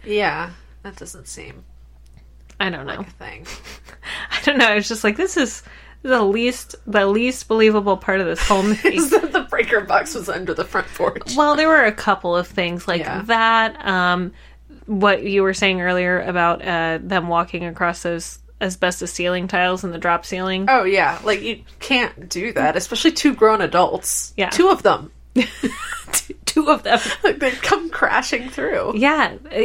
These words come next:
Speaker 2: and, like, you can't even, like, just step on the bracing for them.
Speaker 1: No.
Speaker 2: Like, you would fall. N-
Speaker 1: Yeah,
Speaker 2: they, they're
Speaker 1: you
Speaker 2: not for people.
Speaker 1: No,
Speaker 2: <laughs>
Speaker 1: definitely not.
Speaker 2: Um, they're for, like, when you can access the ceiling with a ladder.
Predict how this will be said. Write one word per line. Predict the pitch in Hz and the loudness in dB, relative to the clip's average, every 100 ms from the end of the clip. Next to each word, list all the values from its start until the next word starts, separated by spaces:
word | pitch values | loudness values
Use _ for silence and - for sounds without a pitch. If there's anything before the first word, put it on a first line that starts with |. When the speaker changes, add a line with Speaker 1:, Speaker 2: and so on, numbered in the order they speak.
| 214 | 2
Speaker 2:
and, | 247 240 226 | 4 2 4
like, | 233 220 | 2 0
you | 220 220 | -2 -2
can't | 285 277 | 0 2
even, | 262 240 | 0 2
like, | 214 - | 0 0
just | 208 - | -4 -6
step | - 208 208 | 0 0 2
on | 208 | 0
the | 180 | 0
bracing | 170 175 214 180 180 | 0 0 0 -4 -6
for | 175 - 180 | -10 -2 0
them. | 175 170 | 0 0
Speaker 1:
No. | 277 | 0
Speaker 2:
Like, | 165 170 - - | -2 -4 -14 -4
you | 202 | 2
would | 220 214 | 4 4
fall. | 202 - - - - - | 2 0 -2 -12 -16 -4
N- | 208 - - - - | -4 -4 -10 -20 -10
Speaker 1:
Yeah, | 202 233 220 | 0 2 2
Speaker 2:
they, | |
they're | 196 220 | 2 4
Speaker 1:
you | 220 | 6
Speaker 2:
not | 220 226 - | 6 4 2
for | 220 | -4
people. | - 202 - - - | 0 -4 -4 -10 -10
Speaker 1:
No, | 214 208 202 185 180 - - | -4 2 4 4 0 -10 -20
Speaker 2:
<laughs> | - | -6
Speaker 1:
definitely | - - 202 196 175 | -4 0 2 0 -2
not. | 170 170 170 - - - - - - - - | -6 -6 -6 -8 -12 -14 -14 -16 -18 -20 -6
Speaker 2:
Um, | 226 202 185 180 180 | 2 4 4 2 0
they're | 214 214 | 4 4
for, | - 214 | 4 2
like, | 202 190 165 - - | 4 2 0 -4 -8
when | 196 202 202 | 2 4 6
you | 202 202 196 | 4 4 2
can | 190 208 180 | 0 -2 0
access | 185 180 - 190 - | -2 -4 -6 -8 -8
the | |
ceiling | 180 190 180 175 | -6 0 0 0
with | 175 160 | -4 -4
a | |
ladder. | 160 165 165 160 - | 0 2 2 -2 -10